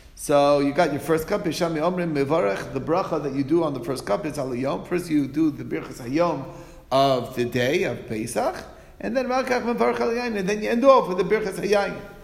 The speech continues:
That's the order according to Beis Shammai. V'Tzal Omrim, no, Mevarech Al Yain, Malkach Mevarech Al Yom, you do it on wine first, and then first they start with the Bar Pri Hagafen, and then you get to the Birchas Hayom, with Asher Kedishanu, B'Mitzvosav.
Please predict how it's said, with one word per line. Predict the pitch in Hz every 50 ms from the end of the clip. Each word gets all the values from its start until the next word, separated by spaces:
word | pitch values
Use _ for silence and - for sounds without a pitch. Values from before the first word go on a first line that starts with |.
| - - - - - - - - -
That's | - - 170 180 175 175 -
the | 165 -
order | 151 175 180 180 165 160 165
according | - - - 156 156 151 139
to | - 143
Beis | 123 120 123 117
Shammai. | - - 190 220 226 233
V'Tzal | 214 180 190 185 185 202 214 220
Omrim, | 226 240 240 240 226 208
no, | 233 262 240 185
Mevarech | 143 143 143 160 165 160
Al | 170 180
Yain, | 190 208 214 220 233 220
Malkach | 190 185 185 190 185 - 185 180
Mevarech | - 170 165 151 160 160 160 160
Al | 139 123
Yom, | 143 185 196 190 185
you | 160
do | 147 143 156 151
it | 147
on | 147 135 131 - 151
wine | 190 208 202 185 170
first, | - 180 170 170 - - - - - - - - - - - -
and | - 135 135
then | 131 156 156 151 147 143 143 139 139 - - - - - -
first | - - 175 160 175
they | - 139
start | 135 120 120 160 170 156 135
with | 143 139 -
the | 135
Bar | 123 147 147 139
Pri | 135 147 175 180
Hagafen, | 180 196 240 226 226 - 175 160
and | 156 147
then | 156 160 165
you | 165 147
get | 143 151 139 -
to | 147
the | 143 139 135
Birchas | - 131 123 - - 120 120 -
Hayom, | - 151 175 185 185 160 160
with | 165 -
Asher | 135 123 123 - 135 135
Kedishanu, | 127 - 127 123 117 - 147 151 151 147 123
B'Mitzvosav. | 101 98 - - - - 143 160 165 - - 151 151 139